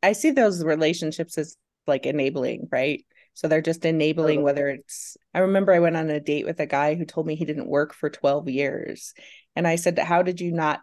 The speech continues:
Speaker 1: <laughs> work for twelve years?" And he said, "My mom spoils me."
Speaker 2: Whew.
Speaker 1: He, uh, he knew it.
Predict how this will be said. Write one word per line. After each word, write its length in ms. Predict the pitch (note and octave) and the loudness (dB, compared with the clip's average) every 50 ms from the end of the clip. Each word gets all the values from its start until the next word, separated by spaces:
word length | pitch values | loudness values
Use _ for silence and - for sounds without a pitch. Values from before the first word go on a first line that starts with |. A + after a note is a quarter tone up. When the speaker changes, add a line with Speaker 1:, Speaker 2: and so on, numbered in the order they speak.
| _ | _
Speaker 1:
<laughs> 80 | _ _ | _ _
work 320 | E3 F3 F3+ G3 A3+ A3+ | -8 -4 -2 0 0 -2
for 200 | - - - F#3+ F3 | 0 0 2 2 2
twelve 340 | - - F3+ E3 E3 D#3+ E3 | 2 2 2 2 2 2 0
years?" 320 | F3+ F#3+ F#3+ F3+ E3+ D#3+ | 2 2 2 2 0 0
And 100 | E3+ E3+ E3+ | -2 -4 -4
he 80 | E3+ | -4
said, 220 | E3+ - F#3 F3+ - | -4 -4 -4 -2 -2
"My 100 | B3 E4 | 0 2
mom 320 | F4+ C#4 A3 G#3+ G#3+ G3 G3 | 2 4 4 4 2 2 -2
spoils 680 | - - - - E3 E3 F3 E3+ E3 D3 C#3+ D3 - | -6 -8 -4 -2 0 2 2 2 0 -2 -4 -6 -8
me." 320 | C#3 B2+ A2 D2+ - - _ _ _ _ _ _ _ _ _ _ _ _ - | -8 -8 -8 -10 -14 -16 _ _ _ _ _ _ _ _ _ _ _ _ 8
Speaker 2:
Whew. 220 | A4 B4 A4+ - - - - _ _ _ _ _ | 8 8 8 6 0 -10 -18 _ _ _ _ _
Speaker 1:
He, 220 | A3 A3+ A3 - - | -2 -2 0 2 2
uh, 60 | G3 G3+ | 2 2
he 200 | - C4 B3+ B3+ | 4 6 6 8
knew 240 | B3 C4+ F#4 A#4 - | 8 8 6 6 4
it. 280 | - - - - - | 4 2 2 0 -4